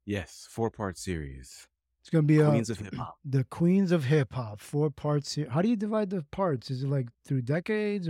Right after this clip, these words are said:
Speaker 2: or what is
Speaker 1: Yeah, for the most part, yeah, for, for the most part, we're dividing it up through different decades. So the first episode from last night spanned the seventies through the eighties,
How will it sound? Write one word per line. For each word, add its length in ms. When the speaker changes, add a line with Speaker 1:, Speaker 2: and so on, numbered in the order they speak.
Speaker 2:
or 180
what 140
is 60
Speaker 1:
Yeah, 180
for 160
the 80
most 320
part, 320
yeah, 160
for, 300
for 260
the 60
most 260
part, 220
we're 160
dividing 460
it 120
up 220
through 440
different 360
decades. 480
So 200
the 80
first 380
episode 600
from 260
last 300
night 320
spanned 720
the 140
seventies 880
through 300
the 160
eighties, 600